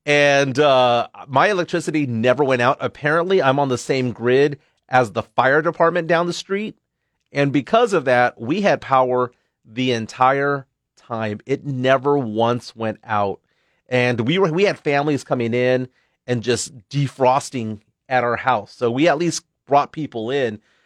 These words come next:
Uh, but man, it was, uh, it was nice and warm and Netflix at my house. So now I understand why people have, you know, issues with the cold and potential snow, because I completely forgot, because it didn't affect me too much, other than the fact that, uh,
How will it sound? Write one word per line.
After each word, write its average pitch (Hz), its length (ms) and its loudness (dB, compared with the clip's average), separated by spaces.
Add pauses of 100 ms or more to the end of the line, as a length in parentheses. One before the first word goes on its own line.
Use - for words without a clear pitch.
(180)
Uh, 110 280 4
but 120 180 0
man, 156 300 2
it 139 100 0
was, 156 260 0
uh, 127 560 4
it 151 100 -4
was 156 160 -2
nice 131 300 0
and 131 140 -2
warm 139 240 2
and 113 160 0
Netflix 127 440 -2
at 113 80 -2
my 110 120 -4
house. 107 240 -2
So 135 120 0
now 170 400 2
I 233 100 2
understand 190 420 0
why 170 120 4
people 165 340 -8
have, 147 500 2 (920)
you 160 120 0
know, 135 320 4
issues 180 560 0
with 160 160 -2
the 135 120 0
cold 190 480 2
and 151 100 -2
potential 175 480 -2
snow, 170 520 2
because 135 580 0
I 143 160 2
completely 143 540 -4
forgot, 151 360 0
because 123 240 -4
it 120 60 -4
didn't 135 220 0
affect 226 320 -2
me 180 100 -4
too - 180 -8
much, 104 340 -6 (160)
other 147 220 0
than 156 200 0
the 156 60 -6
fact 127 300 0
that, 131 300 0
uh, 135 220 2